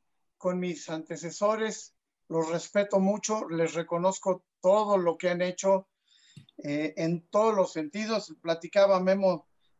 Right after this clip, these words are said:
de cuando estábamos peleándonos allá en la Cámara, que nos tocó hablar en el,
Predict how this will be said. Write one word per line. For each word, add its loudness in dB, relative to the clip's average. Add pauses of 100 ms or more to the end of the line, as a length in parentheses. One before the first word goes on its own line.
de -6
cuando -6
estábamos 2
peleándonos -2
allá -2
en -2
la -2
Cámara, 0 (580)
que -4
nos -2
tocó -2
hablar 2
en -4
el, -6